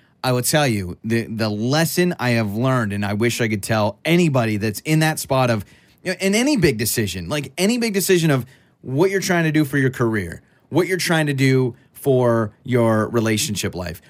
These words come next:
what you're trying to do with where you wanna live or, or things you wanna be interested in, try to pinpoint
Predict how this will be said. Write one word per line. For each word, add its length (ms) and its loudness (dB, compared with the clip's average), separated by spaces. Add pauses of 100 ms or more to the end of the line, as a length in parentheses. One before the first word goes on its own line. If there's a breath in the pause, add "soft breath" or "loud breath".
what 180 0
you're 100 4
trying 240 2
to 80 2
do 180 4
with 160 0
where 140 0
you 140 0
wanna 200 0
live 300 -4
or, 180 -2
or 120 -2
things 340 0
you 60 2
wanna 160 2
be 140 0
interested 400 -4
in, 200 -8 (440 soft breath)
try 440 0
to 180 -4
pinpoint 680 -4